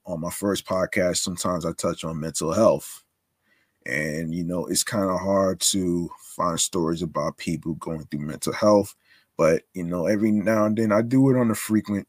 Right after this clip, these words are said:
um, basis and stuff. I don't do it in, every week. So,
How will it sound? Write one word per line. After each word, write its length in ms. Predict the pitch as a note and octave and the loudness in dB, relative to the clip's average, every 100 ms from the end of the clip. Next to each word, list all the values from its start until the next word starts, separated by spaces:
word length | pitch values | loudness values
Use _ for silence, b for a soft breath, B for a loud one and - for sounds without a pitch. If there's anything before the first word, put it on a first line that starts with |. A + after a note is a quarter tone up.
| - | -4
um, 320 | G2 F#2 F2+ | -2 -2 -4
basis 600 | - F#2+ F2+ - F2 E2 | 0 2 2 -2 -2 -2
and 100 | D#2+ | -4
stuff. 260 | D#2+ - D#2+ - | -6 -6 -8 -8
I 80 | F#2 | -6
don't 180 | F#2+ F#2 | -6 -2
do 220 | G2 G2 | 0 2
it 80 | F2 | 0
in, 120 | F2 - _ _ _ - | -4 -14 _ _ _ -4
every 240 | F#2 F2+ | -2 -2
week. 480 | E2 F#2 E2+ - - _ _ _ _ _ _ | 0 0 0 -2 -12 _ _ _ _ _ _
So, 560 | - - F2 E2+ F2 | -2 2 2 2 -2